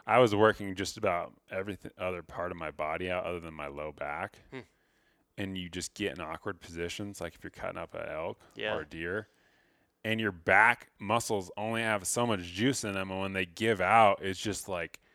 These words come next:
Speaker 1: they almost don't have enough strength to withhold, like, to keep from being strained.
Speaker 2: Yeah.
Speaker 1: You know what I mean? Like, they're so weak, they're, like,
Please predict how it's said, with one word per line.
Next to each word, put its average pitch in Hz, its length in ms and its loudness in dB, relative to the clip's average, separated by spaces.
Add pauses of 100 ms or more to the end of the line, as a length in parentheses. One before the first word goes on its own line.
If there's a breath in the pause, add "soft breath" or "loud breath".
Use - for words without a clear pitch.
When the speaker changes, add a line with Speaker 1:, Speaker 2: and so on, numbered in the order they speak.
(420 soft breath)
Speaker 1:
they 127 160 6
almost 160 380 6
don't 143 200 2
have 143 280 6
enough 135 220 2
strength - 640 -2
to 123 120 -2
withhold, 113 960 0 (500 soft breath)
like, 110 220 2
to 104 180 -10
keep 180 320 -6
from 107 220 -6
being 92 280 -2
strained. 80 560 -10 (140)
Speaker 2:
Yeah. 107 300 -8
Speaker 1:
You 113 80 -6
know 117 60 0
what 117 100 2
I 113 80 2
mean? 127 260 -2
Like, 120 200 -2
they're 120 100 -2
so 151 320 6
weak, 139 400 2
they're, 123 100 2
like, 107 280 0